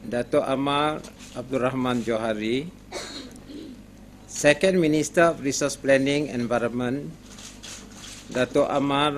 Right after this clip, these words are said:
Haji Awang Tengah Ali Hassan. Assistant Minister, Datuk Haji Muhammad Narudin bin Haji Majais. Datuk Haji Len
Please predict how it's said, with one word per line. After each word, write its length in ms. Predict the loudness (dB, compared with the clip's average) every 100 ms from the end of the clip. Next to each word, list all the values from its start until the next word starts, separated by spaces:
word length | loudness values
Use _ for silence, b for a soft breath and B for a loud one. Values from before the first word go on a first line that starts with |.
| -2
Haji 320 | -2 0 0
Awang 320 | 0 0 -2
Tengah 480 | -4 -4 -4 -6 -8
Ali 240 | -4 -2
Hassan. 320 | -4 -6 -10 -12 -16 -20 -20 -20 -20 -20 -20 -20 -20 -20 -20 -20 -20 -10 -4
Assistant 560 | -2 0 0 2 2
Minister, 640 | 2 2 0 2 4 4 2 -8 -18 -20 -20 -20 -20 -20 -20 -12
Datuk 320 | -4 0 4 4
Haji 320 | 4 4 2
Muhammad 480 | 0 -2 -2 -4 -4
Narudin 640 | 0 0 2 2 2 0
bin 80 | -2
Haji 320 | -4 -2 -2
Majais. 880 | -2 -2 -2 0 0 -2 -8 -16 -18 -20 -20 -20 -6 -4 -4 -8 -14 -20 -20 -20 -16 -8 -2 0 0 -2 -4
Datuk 400 | -2 0 2 2
Haji 320 | 4 2 2
Len 560 | 4 6 6 6 0